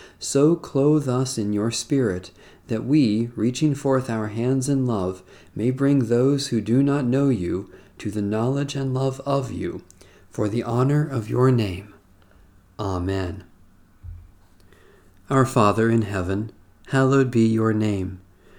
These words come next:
Your kingdom come, your will be done, on earth as in heaven. Give us today our daily bread. Forgive us our sins as we forgive those who sin against us.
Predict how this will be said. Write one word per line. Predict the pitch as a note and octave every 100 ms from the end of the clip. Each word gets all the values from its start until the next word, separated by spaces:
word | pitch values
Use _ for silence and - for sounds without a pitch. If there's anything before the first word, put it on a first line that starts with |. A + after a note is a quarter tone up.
| - -
Your | - A#2+ C3
kingdom | C3 C#3 C3 C#3+
come, | C3 A#2+ A#2 C3 C#3+ - _ _
your | B2 C#3 C3+
will | C3 C3+
be | C#3 D3
done, | C3+ A2+ F#2+ F#2+ G#2 - -
on | A#2 A2 A#2
earth | A#2 G#2 G2 - -
as | A2 G2
in | A2 G2+
heaven. | A#2+ G#2+ F#2 F#2 - - - - - - - - - - - - - -
Give | A2+ G#2+
us | A2
today | - B2+ G#2+ A2 A#2+
our | A2+
daily | A2+ A2+ A#2 A#2+
bread. | G#2 F#2+ G#2 B2+ - _ - _ -
Forgive | - B2+ C3+ A#2+
us | B2+
our | A#2+ A#2+
sins | B2 - B2+ G2 G2
as | B2+ -
we | D3
forgive | C#3+ D#3 D3 C#3
those | A#2+ A2+ B2 B2
who | C#3+
sin | B2+ - A2+
against | A#2 A2 A2 A2 A#2+
us. | G2+ F#2 -